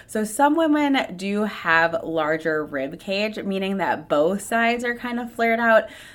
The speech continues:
Women that have this will really experience that most of their bras do not fit anymore. They're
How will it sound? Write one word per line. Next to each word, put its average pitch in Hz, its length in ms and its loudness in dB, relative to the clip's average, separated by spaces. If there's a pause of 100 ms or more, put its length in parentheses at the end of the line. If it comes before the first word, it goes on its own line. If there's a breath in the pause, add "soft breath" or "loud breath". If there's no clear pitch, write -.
(160 loud breath)
Women 254 420 2
that 311 180 2
have 160 360 2
this 226 200 4
will 190 200 2
really 185 360 2
experience 190 680 0
that 175 240 2
most 175 340 -2
of 196 60 -4
their 190 140 2
bras 156 440 0
do 185 320 -6
not 175 300 0
fit 165 120 -4
anymore. 147 460 -4
They're 151 340 0